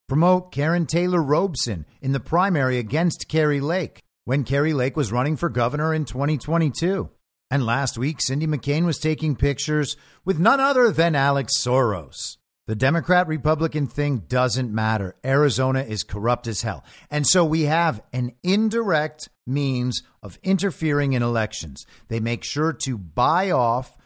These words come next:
certain potential political candidates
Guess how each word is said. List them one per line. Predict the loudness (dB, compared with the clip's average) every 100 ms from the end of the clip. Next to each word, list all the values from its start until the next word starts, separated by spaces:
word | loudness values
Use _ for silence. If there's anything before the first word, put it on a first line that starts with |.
| _ -14
certain | -6 0 0 0 -4 -6
potential | -8 -6 -2 -2 -2 -6
political | -4 -4 -2 -4 -4
candidates | -4 -2 -2 -4 -4 -6